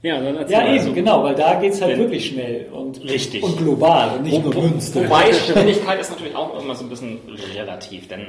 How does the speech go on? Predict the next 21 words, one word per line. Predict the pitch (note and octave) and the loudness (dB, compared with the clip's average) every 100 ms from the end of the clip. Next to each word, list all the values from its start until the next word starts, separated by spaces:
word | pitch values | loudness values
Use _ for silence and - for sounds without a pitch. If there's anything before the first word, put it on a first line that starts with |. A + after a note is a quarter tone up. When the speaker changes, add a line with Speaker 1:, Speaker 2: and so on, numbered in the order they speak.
| G2+ | -12
Speaker 3:
ähm, | G2+ G2+ G#2 G2+ - | -10 -8 -10 -14 -12
in | A#2+ | -6
der, | A#2 A#2 | -6 -6
in | B2+ | -8
der | B2 | -8
Fiktion, | D3+ A#2 - C3 F3 - | -8 -10 -4 -2 -2 -6
gerade | A2+ A2+ A#2 A2+ | -8 -6 -6 -6
wenn, | A2 A2 | -8 -8
wenn | A2 | -8
man | G#2+ G#2+ | -10 -10
sich | A#2+ | -12
mal | A2+ | -12
die | G#2 | -10
Katastrophen | G#2+ G#2+ - A#2+ C3+ - | -10 -12 -10 -10 -8 -10
oder | G#2+ G#2 | -6 -6
die | G#2+ | -6
apokalyptischen | - A#2+ - B2 C#3 C#3 A#2+ A2 | -10 -10 -8 -8 -8 -10 -10 -8
Filme | D3+ F#3 A2+ F#2 | -4 -2 -4 -8
anguckt, | F#2 - - - - - - - - - - A#2+ | -12 -12 -12 -14 -18 -20 -20 -20 -20 -20 -20 -14
gibt | B2+ C#3+ | -8 -6
es | C3 - - - _ | -6 -8 -12 -18 _